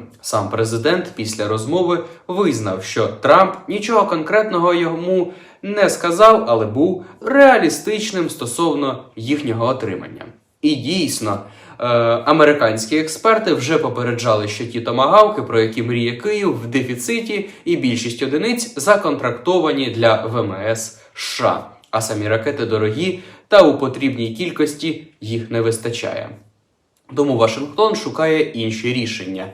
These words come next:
Наприклад, може дозволити європейським союзникам закупити інші далекобійні ракети для України. І що ж замість того?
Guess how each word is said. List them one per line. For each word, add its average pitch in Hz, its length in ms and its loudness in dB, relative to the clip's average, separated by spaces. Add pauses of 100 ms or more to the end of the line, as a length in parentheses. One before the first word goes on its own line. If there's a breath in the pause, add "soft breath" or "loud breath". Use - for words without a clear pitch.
(260 loud breath)
Наприклад, 240 580 0
може 151 280 4
дозволити 147 760 2 (200 loud breath)
європейським 120 640 0
союзникам 143 640 -2
закупити 120 500 -2
інші 160 560 -4
далекобійні 104 680 -6
ракети 117 400 -2
для 117 160 0
України. 120 600 -4 (880 loud breath)
І - 260 -4
що 269 200 6
ж 269 180 0
замість 156 440 -2
того? 107 320 -2